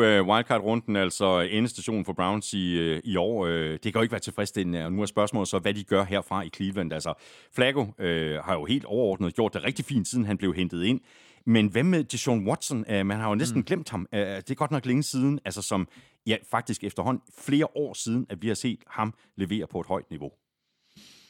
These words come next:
Speaker 2: Ja, og Cleveland Browns cheftræner Kevin Stefanski blev faktisk forholdt præcis det spørgsmål søndag,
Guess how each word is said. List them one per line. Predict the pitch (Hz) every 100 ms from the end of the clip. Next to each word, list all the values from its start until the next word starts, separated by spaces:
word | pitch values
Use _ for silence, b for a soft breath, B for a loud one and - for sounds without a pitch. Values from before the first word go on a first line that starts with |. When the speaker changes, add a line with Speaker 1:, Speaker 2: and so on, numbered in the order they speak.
| b -
Speaker 2:
Ja, | 143 196 214 -
og | 170 160 151 147 147
Cleveland | 151 208 208
Browns | 147 165 190
cheftræner | - 220 - 135 151 143
Kevin | 147 135
Stefanski | - - - 160 214 -
blev | 113 117 110
faktisk | 143 165 - 165
forholdt | - 107 120 95 -
præcis | 131 - 240 -
det | - 170
spørgsmål | - 170 175 156 143
søndag, | - 254 214 -